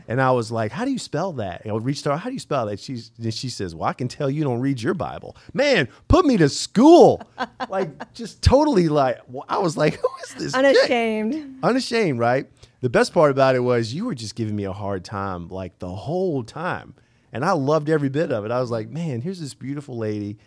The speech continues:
Speaker 1: You know, I'm, I'm, I'm interested to know more about her, and she is just, like, ripping me a new one." And I'm like, "This is amazing."
Speaker 2: In, in, in the best way.
Speaker 1: Oh, of course, of
Speaker 2: Like,
Speaker 1: course.
Speaker 2: not
Speaker 1: Yeah,
Speaker 2: in a
Speaker 1: yeah, yeah.
Speaker 2: mean way.
Speaker 1: No, no, no.
Speaker 2: And just in a having fun.
Speaker 1: You,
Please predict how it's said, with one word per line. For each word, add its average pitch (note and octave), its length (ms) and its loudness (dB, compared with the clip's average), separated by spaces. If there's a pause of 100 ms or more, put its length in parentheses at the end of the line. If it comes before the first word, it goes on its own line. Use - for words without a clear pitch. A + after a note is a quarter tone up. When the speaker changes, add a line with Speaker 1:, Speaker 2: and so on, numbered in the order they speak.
(300)
Speaker 1:
You A2 80 -4
know, G#2 120 -2
I'm, B2+ 220 -4
I'm, B2 220 -6 (100)
I'm C3+ 220 -2
interested A#2 460 -2
to G#2+ 60 -8
know A2 120 -4
more G#2 220 -4
about G#2+ 320 -2
her, G2+ 100 -2
and E2+ 100 -10
she F3 220 -12
is G#2 140 -6
just, F2+ 340 -14
like, D#2+ 220 -14
ripping G#2 480 -10
me G#2 160 -6
a D#2 60 -14
new A2+ 280 -6
one." A#2 340 -12
And A2 140 -14
I'm A#2 160 -10
like, G#2 200 -8
"This - 160 -12
is A2+ 100 -10
amazing." F#4 320 -4
Speaker 2:
In, D#4 240 -6
in, B3+ 380 -6 (260)
in G3 180 -8
the F3 80 -8
best - 480 -16
way. E3 140 -14
Speaker 1:
Oh, B3+ 100 6
of F3+ 120 2
course, A3 380 -6
of - 100 -14
Speaker 2:
Like, E3 100 -14
Speaker 1:
course. F#3+ 120 -10
Speaker 2:
not A3 220 -6
Speaker 1:
Yeah, G#3 80 -8
Speaker 2:
in G3 60 -8
a - 20 -10
Speaker 1:
yeah, F3+ 60 -8
yeah. F3 80 -8
Speaker 2:
mean F3+ 400 -8
way. D#3 420 -14
Speaker 1:
No, C#4+ 240 -4
no, A2+ 180 -4
no. F#2+ 120 -8
Speaker 2:
And G#3+ 280 -8
just G#3 200 -14
in F3+ 100 -10
a E3+ 100 -10
having F3 380 -10
fun. - 540 -16
Speaker 1:
You, C3+ 120 -4